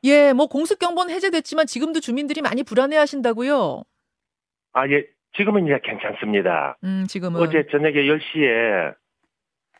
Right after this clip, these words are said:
Speaker 2: 이제 해제되고,
Speaker 1: 예.
Speaker 2: 예, 지금은 괜찮습니다.
Speaker 1: 그래요. 아니, 공습경보라는 거, 그러니까 이장님 처음 겪어보신 거잖아요.
Speaker 2: 예, 맞습니다. 그, 육십 평생 <laughs> 처음, 처음 겪어봤습니다.
Speaker 1: 그렇죠, 그렇죠. 아니, 사이렌 울릴 때는 뭐 하고 계셨어요?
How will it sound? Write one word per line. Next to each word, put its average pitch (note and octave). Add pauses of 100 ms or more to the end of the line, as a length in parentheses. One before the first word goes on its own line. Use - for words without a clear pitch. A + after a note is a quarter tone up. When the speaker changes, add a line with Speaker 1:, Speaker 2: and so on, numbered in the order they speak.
Speaker 2:
이제 A2+
해제되고, A2
Speaker 1:
예. - (480)
Speaker 2:
예, G#2+
지금은 A#2
괜찮습니다. D#2+
Speaker 1:
그래요. - (320)
아니, A3+
공습경보라는 D#4+
거, D#4+
그러니까 D#4+
이장님 D#4+
처음 -
겪어보신 A#3+
거잖아요. G3 (140)
Speaker 2:
예, B2+
맞습니다. C3
그, C#3 (380)
육십 F3
평생 -
<laughs> -
처음, D#3 (260)
처음 E3
겪어봤습니다. G2
Speaker 1:
그렇죠, A3+
그렇죠. D#3+ (240)
아니, B3+
사이렌 A#4
울릴 D4
때는 D4
뭐 G3
하고 C4
계셨어요? G#3+